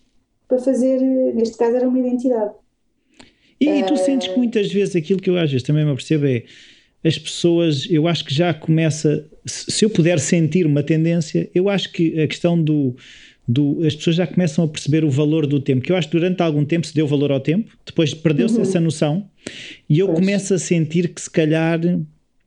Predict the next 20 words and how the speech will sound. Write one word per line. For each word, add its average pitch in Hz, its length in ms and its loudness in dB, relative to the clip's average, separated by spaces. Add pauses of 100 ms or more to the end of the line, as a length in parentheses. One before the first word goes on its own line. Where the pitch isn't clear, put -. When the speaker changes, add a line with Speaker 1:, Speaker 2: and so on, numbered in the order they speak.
(500)
Speaker 2:
começa-se 156 500 0
a 151 60 0
ter 160 180 0
essa 151 300 0
noção 147 460 0
outra 147 300 0
vez 135 280 0
da 120 280 -2
necessidade 143 720 0
do 123 180 0
tempo 143 420 -2
para 139 120 2
as 131 80 -2
coisas 135 220 0
amadurecerem. 120 840 -2 (580)
Speaker 1:
Eu 180 100 0
também 180 320 0
acho 165 180 -2
que 170 60 -8
sim. 165 380 -2